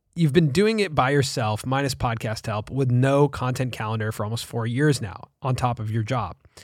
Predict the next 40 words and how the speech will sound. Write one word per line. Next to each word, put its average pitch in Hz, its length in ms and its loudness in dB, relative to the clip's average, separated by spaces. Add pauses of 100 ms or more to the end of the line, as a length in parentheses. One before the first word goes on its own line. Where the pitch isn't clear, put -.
(420)
Commit 175 280 4
to 185 120 6
a 165 60 6
content 151 400 4
calendar 139 400 6
for 135 160 -2
a 120 80 2
while 135 380 4
so 127 100 -6
there's 120 240 0
a 120 60 -2
specific - 680 -8 (360)
cadence 151 400 4
every 135 260 2
week, 131 380 0 (120)
i 123 120 0
e 123 240 2
Monday, 120 420 2
TikTok, 120 720 -4
Tuesday, 120 460 -2
YouTube, 113 480 -4
long 113 260 -4
form, 117 300 -4
Wednesday, 113 380 -4
LinkedIn 113 420 -6
article, 117 500 -4 (360)
or 170 260 8
continue 170 480 0
to 160 100 4
wing 135 300 0
it 131 200 -2
based 127 340 0
on 120 400 0
your 113 120 2
time 127 380 -2
and 117 140 0
four 123 240 -2
A 117 80 0
M 110 200 -2
inspiration. 107 760 -6